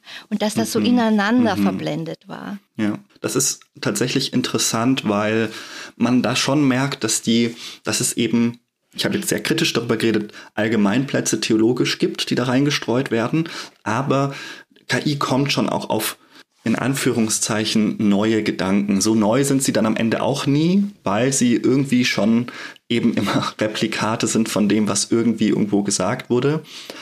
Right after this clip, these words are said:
Speaker 2: Aber da es eben verschiedene Themen, Diskurse und Ideen,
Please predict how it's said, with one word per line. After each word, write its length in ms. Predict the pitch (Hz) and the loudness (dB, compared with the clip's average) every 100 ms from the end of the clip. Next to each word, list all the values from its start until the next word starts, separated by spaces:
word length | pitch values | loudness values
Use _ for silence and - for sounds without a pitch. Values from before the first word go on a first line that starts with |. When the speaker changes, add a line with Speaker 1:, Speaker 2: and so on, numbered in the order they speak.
| - - | -16 -6
Speaker 2:
Aber 480 | 107 135 135 135 - - - | -2 0 0 0 -6 -14 -6
da 160 | 104 | -2
es 180 | 131 - | -2 -2
eben 300 | - 110 113 - - - | 0 0 0 -4 -20 -6
verschiedene 840 | - 113 147 143 127 120 113 - - | -2 0 0 2 4 4 2 0 -4
Themen, 480 | - - 131 143 127 | -4 0 2 2 2
Diskurse 840 | 110 - - - 127 131 120 117 - | 2 0 0 2 2 2 2 2 2
und 500 | - 110 104 - - - | 0 0 0 -4 -8 -2
Ideen, 800 | 117 101 120 143 117 127 151 | -2 2 2 4 4 2 0